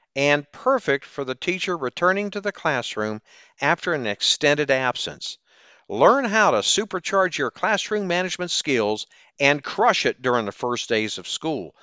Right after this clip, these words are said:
Learn more and take advantage of this money-saving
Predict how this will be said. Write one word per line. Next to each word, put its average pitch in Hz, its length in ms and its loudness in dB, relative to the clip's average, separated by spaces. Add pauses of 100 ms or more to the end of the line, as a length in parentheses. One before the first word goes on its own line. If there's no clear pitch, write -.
(240)
Learn 190 360 4
more 165 340 2
and 156 180 0
take 233 240 -4
advantage 214 500 -2
of 156 140 2
this 131 200 -4
money-saving 180 1040 0